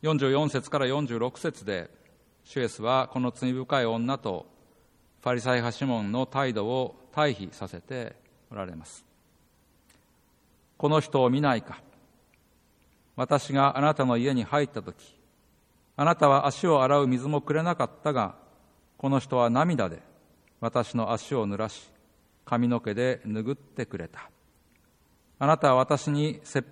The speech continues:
吻の挨拶もしなかったが、この人は私が入ってから私の足に接吻してやまなかった。あなたは頭にオリーブ油を塗ってくれなかったが、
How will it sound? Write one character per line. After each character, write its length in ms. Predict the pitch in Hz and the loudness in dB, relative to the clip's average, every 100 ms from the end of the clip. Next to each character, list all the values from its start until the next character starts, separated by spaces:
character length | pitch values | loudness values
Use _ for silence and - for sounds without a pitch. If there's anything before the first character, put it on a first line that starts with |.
| - | -6
吻 160 | 165 | -2
の 160 | 160 156 | 0 2
挨 140 | 175 | 2
拶 240 | 147 131 120 | 0 -2 -2
も 80 | 113 | -4
し 120 | 131 | -2
な 120 | 165 | -2
か 80 | 147 | -2
っ 60 | - | -4
た 100 | 92 | -12
が、 160 | - - _ _ _ _ _ _ _ | -12 -20 _ _ _ _ _ _ _
こ 120 | - 123 | -4 -2
の 100 | 117 | -2
人 160 | - | 0
は 80 | 117 | 2
私 380 | 117 135 123 139 | 2 0 -4 -4
が 80 | 127 | 0
入 180 | 151 | 0
っ 40 | 151 | -2
て 180 | - - | -8 -8
か 100 | 110 | -6
ら 160 | 92 - _ _ _ _ _ - | -8 -12 _ _ _ _ _ -8
私 380 | 117 127 - | -2 -2 0
の 100 | 123 | 0
足 220 | 117 - 160 | 0 -2 -4
に 200 | 98 - | -4 -6
接 240 | - 120 - - | -4 -4 -4 -10
吻 220 | 139 139 | -4 -4
し 100 | 127 | -4
て 300 | - 143 104 - | -4 -4 -4 -8
や 120 | 110 | -6
ま 120 | 107 135 | -4 -4
な 100 | 120 | -6
か 80 | |
っ 40 | 78 - | -10 -18
た。 80 | - - _ _ _ _ _ _ _ _ _ - | -20 -20 _ _ _ _ _ _ _ _ _ -4
あ 100 | 135 | 2
な 120 | 160 | 4
た 120 | 156 | 6
は 240 | 143 135 139 | 6 6 2
頭 300 | - 165 165 | 0 2 2
に 100 | 139 | 2
オ 120 | 131 | 0
リ 160 | 147 160 | 0 0
ー 20 | |
ブ 80 | 175 | 0
油 160 | 151 | 2
を 40 | 117 | 2
塗 100 | 117 | 0
っ 40 | |
て 200 | - 147 | -2 -4
く 100 | - | 0
れ 100 | 147 | 0
な 120 | 170 | 0
か 80 | 165 | -2
っ 60 | - | -6
た 120 | 95 | -12
が、 160 | 85 | -16